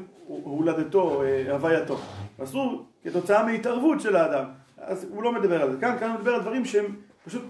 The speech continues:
מעצם יניקת החיות שלהם, אה, ב-, ביסודם הוא משלוש קליפות הטמאות. וכן קיום וחיות כל המעשה, דיבור ומחשבה של כל שין סמכי לא תעשה בענפיהן, כמו שכתוב שם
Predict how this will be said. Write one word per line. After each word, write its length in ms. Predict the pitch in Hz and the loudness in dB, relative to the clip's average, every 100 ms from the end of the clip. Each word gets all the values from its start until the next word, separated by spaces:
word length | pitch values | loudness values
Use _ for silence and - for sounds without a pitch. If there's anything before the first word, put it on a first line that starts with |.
| - 165 | -14 -8
מעצם 440 | 165 220 240 226 | -2 -2 0 0
יניקת 420 | 196 185 180 240 240 | 0 0 2 0 0
החיות 320 | 208 262 - | 0 -2 0
שלהם, 360 | 214 208 202 - _ _ - | 0 0 -2 -8 _ _ -10
אה, 200 | 139 156 151 | -4 -2 2
ב-, 240 | 170 160 160 | 2 2 2
ביסודם 520 | 160 160 180 247 240 | 2 2 2 4 2
הוא 80 | 196 | 2
משלוש 320 | 180 185 185 | 0 2 0
קליפות 260 | 170 165 | -2 -4
הטמאות. 440 | 147 143 127 110 - _ - - - | -6 -8 -8 -10 -14 _ -20 -14 -6
וכן 320 | - 277 269 | 2 4 4
קיום 480 | 226 240 262 - - - _ _ 151 | 0 2 2 0 -6 -16 _ _ -6
וחיות 460 | 165 196 254 202 - - _ | 2 2 4 0 -4 -16 _
כל 220 | - 254 | 2 4
המעשה, 480 | 254 202 170 - 160 | 4 2 0 2 0
דיבור 340 | 180 170 254 220 | 0 -2 -2 0
ומחשבה 520 | 185 - 165 180 156 - - - | -2 -2 -2 -2 -4 -6 -10 -6
של 160 | 165 160 | -6 0
כל 220 | 240 233 | 2 2
שין 240 | - 247 220 | 0 -4 -2
סמכי 520 | 220 196 185 214 175 | -2 -2 2 4 4
לא 120 | 214 | 4
תעשה 260 | 202 - 196 | 2 2 2
בענפיהן, 580 | 170 139 - 180 277 262 - - - - | 2 0 0 2 2 2 -4 -16 -20 -10
כמו 200 | 175 247 | -4 -2
שכתוב 580 | 220 180 180 247 220 185 | 0 -2 -2 -4 -4 -2
שם 200 | 226 220 | 4 4